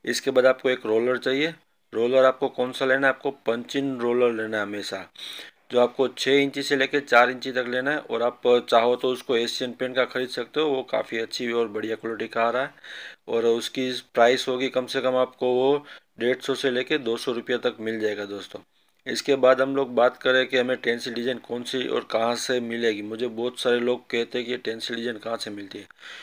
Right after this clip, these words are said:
तो जो अभी आप लोग स्क्रीन पर देख रहे हो, ये यहाँ पर मैंने एक लोकल स्टेंसिल डिज़ाइन ली है, यहाँ पर कलर हार्डवेयर की शॉप पर से मैंने मिली है। आप चाहो तो इसको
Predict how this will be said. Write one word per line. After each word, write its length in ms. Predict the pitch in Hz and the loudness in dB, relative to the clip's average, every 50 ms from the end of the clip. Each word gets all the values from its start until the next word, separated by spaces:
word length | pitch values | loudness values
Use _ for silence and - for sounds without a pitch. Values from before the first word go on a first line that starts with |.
| - - - _ _ - | -20 -20 -20 _ _ -2
तो 140 | 131 127 120 | 0 0 0
जो 200 | 117 127 135 135 | 2 4 4 4
अभी 180 | 127 123 139 139 | 4 6 6 6
आप 160 | 139 139 143 | 6 6 6
लोग 140 | 147 143 - | 2 0 0
स्क्रीन 320 | - - - 139 139 143 | -2 -4 -4 -2 -2 0
पर 140 | 143 156 151 147 | 2 2 2 4
देख 240 | 143 147 143 143 | 4 2 2 2
रहे 100 | 143 151 | 2 4
हो, 80 | 147 143 | 4 4
ये 240 | 139 135 139 143 143 | 4 4 4 4 4
यहाँ 320 | 143 135 131 135 135 - - | 4 4 4 2 2 0 -2
पर 80 | 143 131 | -4 -2
मैंने 280 | 131 135 139 143 147 143 - _ _ _ _ _ _ _ _ _ _ _ _ _ _ _ - - - _ | -2 -2 -2 -2 -4 -4 -8 _ _ _ _ _ _ _ _ _ _ _ _ _ _ _ -12 -12 -8 _
एक 200 | 120 120 120 - | -4 -4 -2 -2
लोकल 340 | 120 120 117 117 - - 131 123 | 2 4 4 4 4 2 2 2
स्टेंसिल 380 | 123 131 131 131 - 143 135 | 2 0 0 -2 -4 -4 -4
डिज़ाइन 240 | 127 127 135 143 143 | -2 2 2 2 2
ली 160 | 139 139 143 151 | 2 2 2 0
है, 100 | 160 147 - - - _ | 0 -2 -6 -8 -12 _
यहाँ 180 | - 117 120 123 123 - _ _ | -6 -4 -4 -4 -4 -8 _ _
पर 140 | - 131 127 - - - _ - | 0 0 0 0 -2 -8 _ -4
कलर 260 | - 113 120 123 127 | 0 2 4 4 6
हार्डवेयर 280 | 120 117 120 123 127 127 | 4 4 4 2 -2 -6
की 120 | - 127 113 | -6 -8 -6
शॉप 240 | - 120 117 - _ | -6 -6 -8 -6 _
पर 100 | - 120 | -4 -4
से 120 | - 131 117 | -4 -4 -6
मैंने 180 | 120 120 123 123 | -6 -6 -6 -6
मिली 360 | 123 123 123 123 123 131 135 | -6 -6 -6 -6 -6 -6 -6
है। 180 | 139 147 160 170 _ _ _ - - - - - - - _ - - | -6 -6 -8 -10 _ _ _ -20 -20 -18 -18 -18 -20 -20 _ 2 4
आप 200 | 110 120 123 - | 4 4 4 2
चाहो 300 | - 120 117 127 131 131 | 0 2 2 4 2 2
तो 200 | 127 - 135 127 | 0 0 0 0
इसको 460 | 127 120 - - 135 135 135 135 135 | 0 -2 -2 0 2 4 4 4 4